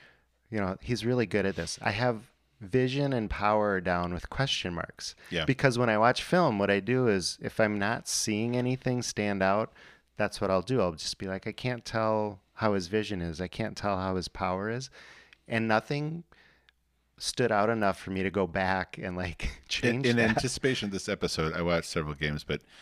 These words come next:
Speaker 2: th-, uh, there was a couple that I left just thinking, "Oh, may-,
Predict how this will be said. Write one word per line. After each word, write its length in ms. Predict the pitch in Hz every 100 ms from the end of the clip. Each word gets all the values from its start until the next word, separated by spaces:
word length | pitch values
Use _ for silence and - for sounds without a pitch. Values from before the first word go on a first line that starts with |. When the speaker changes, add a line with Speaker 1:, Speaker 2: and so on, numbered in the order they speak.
| - - - -
Speaker 2:
th-, 100 | - -
uh, 80 |
there 100 | 92
was 120 | 101 85
a 40 |
couple 340 | - 98 104 95
that 120 | 82
I 80 | 76
left 420 | 71 76 73 -
just 300 | 80 78 -
thinking, 400 | 80 76 71 73
"Oh, 140 | 127
may-, 160 | 131 117